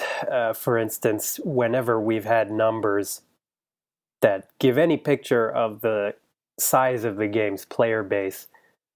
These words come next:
those numbers aren't particularly encouraging. And the most recent were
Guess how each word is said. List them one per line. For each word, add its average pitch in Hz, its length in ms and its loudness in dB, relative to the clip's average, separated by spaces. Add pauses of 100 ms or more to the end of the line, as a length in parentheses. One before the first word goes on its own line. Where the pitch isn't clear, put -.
those 120 480 0
numbers 110 420 2
aren't 101 260 0
particularly 101 720 -2
encouraging. 101 680 -2
And 110 100 0
the 127 60 2
most 143 300 2
recent 131 560 2
were 113 500 0